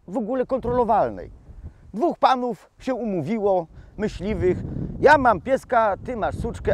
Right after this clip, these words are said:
aport. To sobie rozmnożymy. Jakie to szczęście, że ten pies nie trafił w tym nieszczęściu w ręce myśl-, y, myśliwego.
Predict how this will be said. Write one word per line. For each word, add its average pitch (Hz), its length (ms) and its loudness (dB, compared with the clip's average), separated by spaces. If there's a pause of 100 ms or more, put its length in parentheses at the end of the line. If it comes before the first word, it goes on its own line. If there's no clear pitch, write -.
aport. 104 320 0 (500)
To 262 120 8
sobie 254 280 4
rozmnożymy. 208 680 2 (680)
Jakie 196 320 6
to 269 160 0
szczęście, 277 680 -2
że 165 140 -2
ten 262 240 2
pies 269 240 -2
nie 247 160 -4
trafił 233 460 2
w - 60 -14
tym 208 180 -4
nieszczęściu 185 1000 -2 (560)
w 139 120 -8
ręce 247 420 2
myśl-, 247 340 -4 (540)
y, 208 320 6
myśliwego. 233 680 0